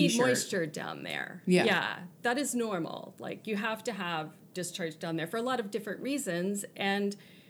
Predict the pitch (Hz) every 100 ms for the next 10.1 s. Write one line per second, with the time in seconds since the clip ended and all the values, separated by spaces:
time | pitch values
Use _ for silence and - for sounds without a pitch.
0 | - - 202 208 190 190 202 202 240 220
1 | 208 208 214 202 196 196 214 214 254 269
2 | - 208 208 196 196 220 - 226 202 -
3 | - 240 233 226 214 208 220 202 180 180
4 | 220 220 214 160 147 151 202 226 - 165
5 | 170 165 170 - 190 180 160 156 190 180
6 | 160 147 151 156 160 165 202 - - -
7 | - - - - - 202 202 254 240 233
8 | 214 202 190 185 165 165 233 220 214 170
9 | 170 - - - 180 170 165 151 160 156
10 | 160